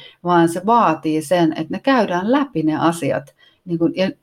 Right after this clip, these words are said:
parhaiten just sillä, että, että tarinallistaminen on hirveän hyvä keino siitä, että silloin sä niin kun ihan aidosti niin kun luot jonkun tilanteen,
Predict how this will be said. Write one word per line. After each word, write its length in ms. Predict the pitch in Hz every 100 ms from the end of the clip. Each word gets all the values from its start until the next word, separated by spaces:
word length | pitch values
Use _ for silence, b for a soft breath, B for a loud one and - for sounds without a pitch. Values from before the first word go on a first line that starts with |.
| -
parhaiten 580 | 262 277 226 180 175 170
just 200 | 180 175
sillä, 200 | 175 165
että, 340 | 156 - 170
että 180 | 160 156
tarinallistaminen 720 | 175 226 190 160 147 147 156
on 60 | 156
hirveän 340 | 165 160 135
hyvä 180 | 160 143
keino 320 | 139 156 143 139
siitä, 460 | 143 143 139 127
että 140 | 135 -
silloin 340 | 160 139 135
sä 140 | -
niin 180 | 147 156
kun 140 | 156 143
ihan 160 | 170 170
aidosti 400 | 175 147 - 147
niin 120 | 151
kun 100 | 165
luot 280 | 202 180 170
jonkun 320 | 160 165 160
tilanteen, 720 | 208 180 139 139 104 107 -